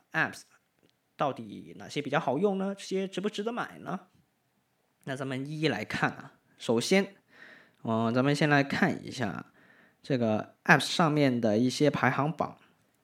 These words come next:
付费榜上面的前十位分别是，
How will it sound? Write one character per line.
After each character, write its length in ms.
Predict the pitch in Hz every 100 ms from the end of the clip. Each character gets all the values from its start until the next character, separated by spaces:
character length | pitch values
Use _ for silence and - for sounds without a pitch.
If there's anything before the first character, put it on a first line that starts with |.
| _ _ _ _
付 240 | - 240
费 160 | 240 185
榜 200 | 107 -
上 120 | 170
面 220 | 156 135
的 180 | 117 104
前 240 | - 113
十 360 | 160 - - 117
位 180 | 165 110
分 160 | 131
别 160 | 120 113
是， 440 | - 135 113 107